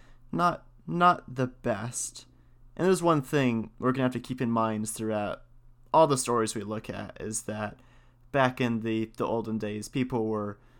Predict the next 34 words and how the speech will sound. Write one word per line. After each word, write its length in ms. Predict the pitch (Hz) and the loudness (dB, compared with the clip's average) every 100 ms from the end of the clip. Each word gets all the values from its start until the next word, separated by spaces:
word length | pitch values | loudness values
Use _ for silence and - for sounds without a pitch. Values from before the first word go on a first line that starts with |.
| - | -8
they 60 | 160 | 0
were 100 | 151 | 2
pretty 280 | 127 117 90 | 2 -2 -2
awful. 560 | 62 - - 95 110 - - - - - | -6 -8 -12 -12 -14 -18 -20 -20 -20 -16
You 80 | |
know, 100 | 98 | -12
people 280 | 107 151 123 | -6 -2 -2
just 220 | 107 117 | -2 -8
sort 240 | - 80 87 | -8 -8 -8
of 200 | 101 - - | -12 -14 -8
sucked 420 | - 67 - - | -6 -6 -8 -10
back 280 | 80 78 - | -10 -10 -12
then. 300 | 85 110 113 - - - - - - - - - | -12 -12 -14 -20 -20 -20 -20 -20 -20 -20 -20 -8
I 80 | 139 | -2
mean, 220 | 147 131 | 0 0
they 120 | 156 | 0
suck 340 | 147 170 131 123 | 2 0 0 0
now 220 | 117 107 | -2 -2
too, 460 | - 113 101 - - - _ - - | -4 -4 -4 -6 -12 -20 _ -16 -6
but 280 | 110 - - | -4 -4 -10
they 480 | - 156 - 143 131 | -18 -16 -6 0 0
sucked 400 | 127 120 113 - | 0 -2 -4 -4
generally 380 | 120 113 104 104 | -4 -2 -4 -4
more 480 | 107 107 101 107 - - - - | -2 -2 -2 -4 -8 -20 -20 -14
back 260 | - - | -12 -10
then, 380 | 113 98 98 120 - - - - _ - - - - - | -10 -8 -8 -12 -16 -20 -20 -20 _ -20 -20 -20 -20 -14
uh, 140 | 107 104 | -10 -8
back 260 | 104 110 | -8 -8
before 360 | 110 - 113 107 | -10 -4 -4 -2
there 120 | 107 | -2
were 220 | 107 104 - | -2 -4 -6
things 380 | - 113 110 - | -6 -6 -6 -6
like 260 | 90 104 - - - | -8 -10 -18 -16 -6
rights. 640 | 117 104 107 - - | -6 -6 -10 -8 -8